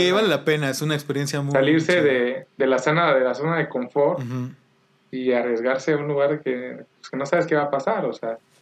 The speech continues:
Speaker 1: pero
Speaker 2: Sí,
Speaker 1: al final de
Speaker 2: claro.
Speaker 1: cuentas todo, pues, todo va a ser para bien, o sea.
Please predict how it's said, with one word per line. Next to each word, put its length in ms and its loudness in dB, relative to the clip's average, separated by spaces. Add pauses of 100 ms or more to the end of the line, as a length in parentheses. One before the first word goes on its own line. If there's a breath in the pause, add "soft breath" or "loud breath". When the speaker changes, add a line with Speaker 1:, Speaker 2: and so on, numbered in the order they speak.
(440 loud breath)
Speaker 1:
pero 120 0
Speaker 2:
Sí, 60 0
Speaker 1:
al 60 0
final 160 0
de 100 2
Speaker 2:
claro. 20 -8
Speaker 1:
cuentas 600 0
todo, 500 2 (160)
pues, 120 -8
todo 160 4
va 120 6
a 40 2
ser 200 0
para 220 2
bien, 380 2
o 60 -2
sea. 280 -4